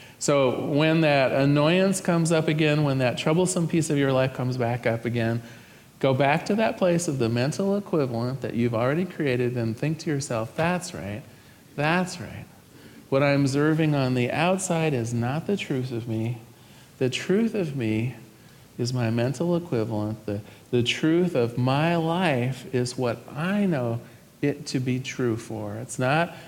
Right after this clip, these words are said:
what someone else is presenting to me. It's not, uh, not the annoyance.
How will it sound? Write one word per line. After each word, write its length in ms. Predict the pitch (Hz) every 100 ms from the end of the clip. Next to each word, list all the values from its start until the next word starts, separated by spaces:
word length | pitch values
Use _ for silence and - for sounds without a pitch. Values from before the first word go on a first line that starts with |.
| -
what 180 | 165 165
someone 440 | - 175 190 190
else 380 | 170 156 165 -
is 100 | 175
presenting 580 | - 175 156 135 123 123
to 180 | - 120
me. 240 | 120 117
It's 260 | 110 113 123
not, 420 | 127 156 151 151
uh, 160 | 131 131 - - - -
not 260 | 131 139 156
the 140 | 180
annoyance. 920 | 170 170 151 127 117 113 131 - -